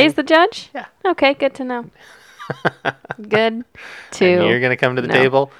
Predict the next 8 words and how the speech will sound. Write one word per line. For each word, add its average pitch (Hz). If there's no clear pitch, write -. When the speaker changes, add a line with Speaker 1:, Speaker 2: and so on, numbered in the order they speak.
Speaker 2:
with 139
nothing. 131
Speaker 1:
I'm 214
gonna 226
come -
to -
the 185
table 208